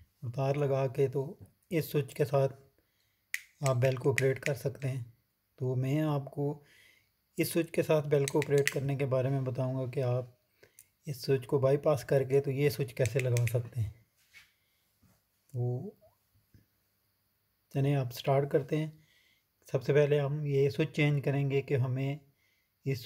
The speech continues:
switch के ऊपर शक है कि ये switch काम नहीं कर रहा। तो start करते हैं। तो मैं एक तार इस तरफ लगा दूंगा और एक स्विच के इस तरफ लगा दूंगा,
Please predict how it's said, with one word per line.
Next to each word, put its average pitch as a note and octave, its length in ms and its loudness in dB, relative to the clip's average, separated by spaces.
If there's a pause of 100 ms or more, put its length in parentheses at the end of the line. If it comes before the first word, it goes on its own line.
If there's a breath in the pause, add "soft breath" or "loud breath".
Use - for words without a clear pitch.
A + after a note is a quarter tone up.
(260)
switch C3+ 260 -4
के C#3+ 100 -2
ऊपर B2+ 360 2 (1400)
शक D3 260 2
है C#3 160 2
कि C#3+ 120 -2
ये D3+ 220 4
switch D3 280 -6
काम B2+ 220 0
नहीं B2 180 2
कर A2+ 160 2
रहा। G2+ 120 -4 (2000)
तो B2+ 60 -8
start C#3+ 360 2
करते A#2 260 -6
हैं। - 100 -8 (1080 soft breath)
तो B2+ 60 -8
मैं B2+ 260 -2 (340)
एक C#3+ 200 -4
तार C#3+ 340 0 (180)
इस C3+ 160 -10
तरफ D#3+ 260 2
लगा D3 260 4
दूंगा D3+ 340 -2 (160)
और D3+ 200 -2 (160)
एक C#3+ 260 -4
स्विच C3 220 -6
के - 140 -4 (120)
इस D3 160 -6
तरफ B2 220 0
लगा A#2+ 240 4
दूंगा, G#2 260 4